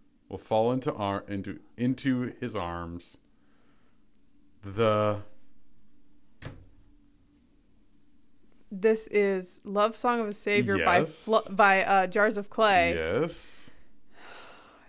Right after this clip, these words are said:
Speaker 2: It's their album that's got the teal cover on it because
Speaker 1: Yep.
Speaker 2: we own this album.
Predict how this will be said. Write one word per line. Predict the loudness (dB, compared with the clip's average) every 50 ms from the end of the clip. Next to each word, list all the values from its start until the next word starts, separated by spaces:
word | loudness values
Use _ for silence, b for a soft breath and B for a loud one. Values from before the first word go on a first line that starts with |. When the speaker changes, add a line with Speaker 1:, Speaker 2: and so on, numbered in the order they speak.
| B -10
Speaker 2:
It's | -8 -8 -8 -8 -10
their | -14 -10 -8 -6 -4 -4 -4 -4 -6 -6 -8 -12 -18 -20 -20 -20 -20 -20 -20 _ _ _ _ _ _ _ _ _ _ -10
album | -8 -8 -6 -8 -8 -10 -10
that's | -12 -14 -14
got | -14 -14 -14 -14
the | -16
teal | -20 -18 -10 -8 -8 -8
cover | -8 -8 -10 -10 -8 -6 -6
on | -6 -6 -6 -8
it | -10 -10
because | -10 -12 -10 -8 -6 -4
Speaker 1:
Yep. | -4
Speaker 2:
we | -4 -4 -4
own | -4 -4 -2 -2
this | -4 -4 -6 -6 -2
album. | 0 2 2 2 2 0 -4 -4 -4 -8 -10